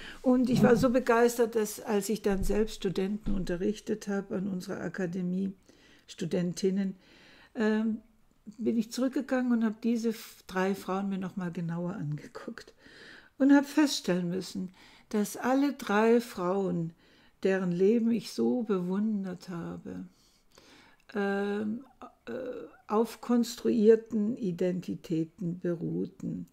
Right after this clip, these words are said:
Das, was man über sie erzählte, entsprach nicht der Wahrheit, entsprach nicht den Tatsachen.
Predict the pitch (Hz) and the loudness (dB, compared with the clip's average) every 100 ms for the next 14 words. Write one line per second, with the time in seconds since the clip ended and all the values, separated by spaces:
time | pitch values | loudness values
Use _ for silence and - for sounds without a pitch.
0 | _ _ - - - - _ - - 214 | _ _ -20 -20 -20 -20 _ -20 -6 0
1 | 226 - 214 208 208 202 226 269 208 208 | 0 0 -4 -2 -2 -2 -2 -2 0 0
2 | 196 202 190 175 - 196 208 214 208 175 | 0 -2 -2 -4 2 4 4 2 -2 -2
3 | - 180 190 190 175 165 165 175 185 196 | -4 -6 -4 -8 -6 -6 -4 -6 -6 -4
4 | 214 220 196 - - 185 - 202 - 196 | -4 -4 -6 -6 -6 -6 -4 -6 -6 -6
5 | 165 196 175 175 - 196 - 226 | -8 -6 -6 -6 -8 -10 -6 -6